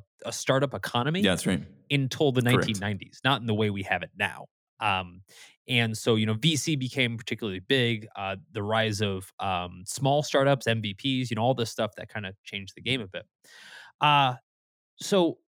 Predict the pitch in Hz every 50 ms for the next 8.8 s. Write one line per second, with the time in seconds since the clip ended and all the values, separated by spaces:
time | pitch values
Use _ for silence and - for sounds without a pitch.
0 | _ - 170 165 240 233 175 151 - 185 185 - 214 208 202 214 214 208 196 180
1 | 165 151 - 170 175 175 170 165 - - 127 113 - - 214 - 165 - - 127
2 | 123 120 120 131 151 - 226 208 180 - 196 160 - 160 156 - - - - 190
3 | 185 151 135 127 127 135 135 123 123 117 104 101 101 - - 87 - - - 98
4 | 95 - - - _ - 113 107 101 98 101 98 98 95 - - - - - _
5 | _ - 127 123 113 110 110 107 107 104 101 107 - - 127 131 143 143 147 139
6 | 127 131 120 110 - - 156 147 - - 147 143 135 139 131 - 110 107 107 -
7 | 147 160 170 147 - - 127 117 - - - 110 104 104 101 104 110 - - 101
8 | 95 110 110 110 107 107 - - 120 117 117 113 110 98 98